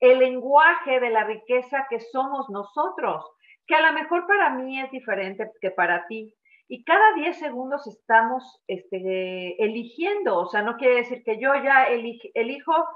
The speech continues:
la vida grandiosa y en estos diez segundos, pero los siguientes diez segundos tengo que volverla a elegir.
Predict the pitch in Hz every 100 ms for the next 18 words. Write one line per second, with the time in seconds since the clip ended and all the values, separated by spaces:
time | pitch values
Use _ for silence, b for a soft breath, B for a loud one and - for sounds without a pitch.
0 | B B _ 214 220 220 254 285 302 254
1 | 202 202 247 254 311 359 349 - - 226
2 | 226 226 220 220 226 254 302 254 262 277
3 | 247 262 277 339 - _ - 226 220 226
4 | 233 285 330 381 339 330 320 269 339 -
5 | 311 349 349 262 247 262 359 339 240 202
6 | 202 - 349